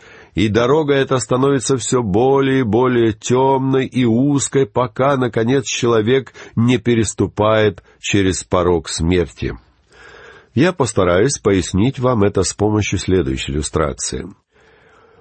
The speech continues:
Представим себе большую гору, вершина которой будет олицетворять собой то место, куда Бог поселил человека сразу после его сотворения,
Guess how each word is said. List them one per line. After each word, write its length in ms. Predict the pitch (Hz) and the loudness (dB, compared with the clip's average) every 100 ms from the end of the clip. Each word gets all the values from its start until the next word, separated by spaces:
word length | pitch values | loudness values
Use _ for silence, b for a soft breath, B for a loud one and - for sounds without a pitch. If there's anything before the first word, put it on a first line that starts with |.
| b | b
Представим 640 | 85 98 - 135 170 180 | -2 -2 -2 0 2 0
себе 480 | 151 139 104 117 131 | -2 -2 0 2 2
большую 640 | 117 98 98 - 165 170 110 | 0 0 -2 0 0 2 0
гору, 640 | 95 139 151 95 71 - _ _ | 2 2 2 0 -4 -8 _ _
вершина 580 | 87 92 117 117 180 170 | -4 0 0 0 -2 -2
которой 640 | 127 101 - 123 151 143 127 | -2 -2 0 0 2 2 0
будет 460 | 101 135 143 139 B B - | 0 0 0 -4 B B -4
олицетворять 800 | 95 101 95 92 95 101 120 127 | -2 0 -2 -6 0 2 2 0
собой 340 | 113 107 107 | 0 2 0
то 240 | - 107 92 | 0 0 2
место, 600 | 95 127 143 - 151 147 76 B | 2 0 0 -2 -2 -4 -14 B
куда 340 | - 90 101 | -4 0 0
Бог 420 | 95 95 127 - - | 0 0 0 -2 -2
поселил 460 | 98 - 98 95 | -2 0 0 0
человека 560 | - 95 98 127 156 135 | -2 0 0 0 0 -2
сразу 500 | 107 104 127 135 117 | -2 0 0 0 -4
после 400 | 107 113 - 113 | -2 -2 0 0
его 200 | 104 104 | 2 0
сотворения, 880 | - 104 107 110 87 67 62 57 | 0 -2 0 0 0 -2 -4 -8